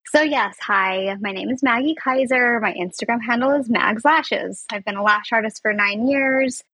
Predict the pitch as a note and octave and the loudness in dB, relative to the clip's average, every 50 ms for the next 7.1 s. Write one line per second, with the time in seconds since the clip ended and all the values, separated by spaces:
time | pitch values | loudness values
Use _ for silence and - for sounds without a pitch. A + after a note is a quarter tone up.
0 | _ _ - - A3+ F#3+ - B3 A3+ A3+ G3 G#3+ G3+ - G#3 F#3+ - - G#3+ G3+ | _ _ 0 0 0 2 2 2 4 4 2 0 0 -2 -2 -2 0 0 0 0
1 | - A3 G#3+ - G#3 G3+ G3 G#3 F#3+ F#3 F#3 G3+ A#3+ C4+ C#4+ C4 A3+ G#3 G#3 - | 0 -2 -4 -4 -4 -2 0 2 4 4 4 2 2 2 2 2 2 0 0 -2
2 | - - F#3 F#3+ F3+ F3+ F#3+ F#3+ F#3 F#3+ - - A#3+ B3 A#3 G3+ F3 - F#3+ G3 | 0 0 0 0 0 0 0 0 0 0 0 -2 0 0 2 2 2 2 0 0
3 | - G#3+ G#3 - - G3+ F#3+ G#3 - - G#3 G3 A3+ A3 - - A3 G3 G#3 A3+ | 0 -4 -2 0 0 0 2 2 0 0 0 0 -2 -4 -2 -2 -2 0 0 0
4 | A#3+ G#3+ G3 F#3 G3 G3 G3+ - _ _ _ - G3 F#3+ G3+ G3+ G3 A3+ C4 C4 | 2 2 4 2 2 0 -2 -8 _ _ _ 2 2 2 2 2 2 2 2 2
5 | - - G#3 - _ _ _ _ _ _ - A#3 A3+ A3 G#3+ G#3 G#3 G3+ - - | 0 -2 -4 -8 _ _ _ _ _ _ -2 0 0 2 0 0 -2 -2 -2 -2
6 | G#3 G3+ F#3+ F#3+ F#3+ F#3+ F#3+ - - F#3+ F#3+ F#3+ F#3 F#3 F#3 F#3 F#3 F#3 F#3+ G3+ | 0 2 2 4 4 4 2 2 2 2 2 4 4 2 2 0 0 0 0 -2
7 | G3+ | -2